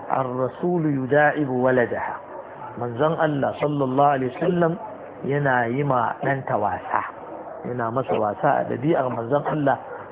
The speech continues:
sallallahu alaihi wasallam. Manzon sallama yana da tawadu'u. Yana sakin jiki da kowa,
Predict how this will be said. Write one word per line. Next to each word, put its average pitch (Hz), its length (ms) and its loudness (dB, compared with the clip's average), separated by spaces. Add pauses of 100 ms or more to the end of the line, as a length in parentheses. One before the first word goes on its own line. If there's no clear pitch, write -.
sallallahu 139 560 4
alaihi 120 240 0
wasallam. 143 240 0
Manzon 123 400 -2
sallama 143 240 0
yana 131 240 0
da - 80 -8
tawadu'u. 147 680 4 (580)
Yana 143 320 0
sakin 147 380 -4
jiki 147 400 -4
da 131 80 -2 (100)
kowa, 165 480 6